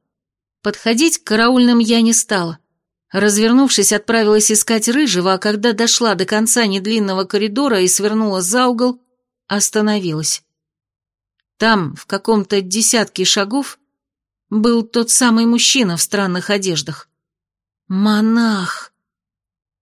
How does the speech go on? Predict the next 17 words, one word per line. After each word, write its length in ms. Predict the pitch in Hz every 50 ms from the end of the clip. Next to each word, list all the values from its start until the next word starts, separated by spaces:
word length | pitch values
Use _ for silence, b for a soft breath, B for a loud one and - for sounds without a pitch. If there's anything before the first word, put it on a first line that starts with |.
| _ _ _ _ _ _ _ _
Как 260 | - 202 190 - -
и 60 | 190
тогда 380 | 185 - 202 196 202 196 196 190
во 120 | 170 180
дворце, 460 | 175 180 185 185 185 - - - 220 208
он 160 | 190 185 180
шагал 440 | - - 190 180 180 196 196 190 190
прочь. 640 | - - 202 208 190 165 143 - - - - - _ _ _ _ _ _ _ _ _ _ _
Но 260 | 185 196 190 185 196
уже 260 | 190 180 196 208 202
не 140 | 196 202 208
один 440 | 208 214 196 196 214 226 202 170 170
монах 520 | 175 175 180 190 214 233 240 220 226 -
уводил 440 | 185 175 185 196 196 185 214 226 220
с 80 | 220 -
собой 420 | - 214 208 202 220 233 226 214
Йерса. 560 | 214 226 247 240 208 170 - - - 151 -